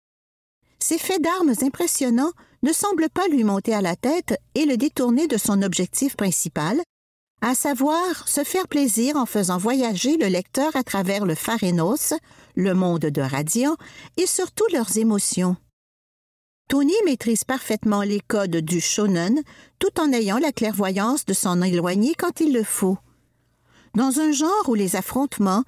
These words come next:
la quête de puissance et la compétition nourrissent le récit, Tony, lui, a choisi de mettre l'ego de côté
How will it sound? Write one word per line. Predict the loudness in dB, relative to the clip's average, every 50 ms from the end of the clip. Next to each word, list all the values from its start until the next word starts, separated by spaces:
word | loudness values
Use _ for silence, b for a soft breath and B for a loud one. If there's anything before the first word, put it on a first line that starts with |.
| b b b b b
la | -2 -2 -2
quête | -2 -2 -4 -2 -2 0
de | 0 0 -2
puissance | -2 0 -2 -2 0 0 -2 0 0 0 0 -2 -2 -4 -4 -2
et | -2 0
la | 0 0 0
compétition | 0 -2 0 0 -2 -2 0 -2 -2 -2 -2 0 0 2 2 2
nourrissent | 2 2 2 2 2 0 0 0 -2
le | -2 0
récit, | 0 0 0 0 0 0 0 0 0 0 b b b b b b b b b b b
Tony, | -2 2 2 4 4 4 4 2 2 2
lui, | 2 2 4 2 2 0 -2 -4 -4
a | -4 -2
choisi | -2 0 0 0 0 0 0 0 0
de | 2
mettre | 2 2 2 0 0 0 2
l'ego | 2 2 2 2 2 2 2
de | 2 0
côté | 0 0 -2 -2 -2 -2 0 0 0